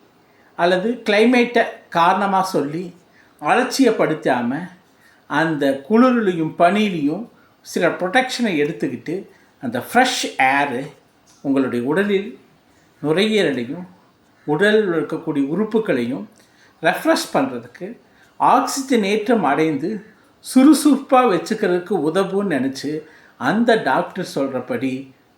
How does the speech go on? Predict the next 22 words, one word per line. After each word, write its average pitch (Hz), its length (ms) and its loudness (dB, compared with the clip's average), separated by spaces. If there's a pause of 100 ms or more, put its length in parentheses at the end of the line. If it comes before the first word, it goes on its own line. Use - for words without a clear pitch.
(120)
நல்ல 147 420 -2 (360)
ஏரை 139 340 0 (540)
உங்க 117 180 -12 (140)
உடலுக்கு 147 440 -6 (580)
கொண்டு 139 360 0
செலுத்துங்க. 104 440 -10 (600)
அந்த 110 160 -8 (240)
ஏரும் 202 320 2
ஒரு 156 140 -2
டாக்டர் 117 460 -4
தான். 117 220 -10 (420)
அந்த 117 240 -6 (180)
டாக்டர் 185 500 -2 (920)
ஏரை 175 440 2 (120)
எடுத்துக்கணும்னு 214 680 -2
சொல்லக்கூடிய 151 560 0 (100)
அந்த 135 220 0
நுரையீரல் 170 560 0
கூட 180 140 -2
ஒரு 143 280 -2
டாக்டர் 107 400 -8
தான். 110 140 -16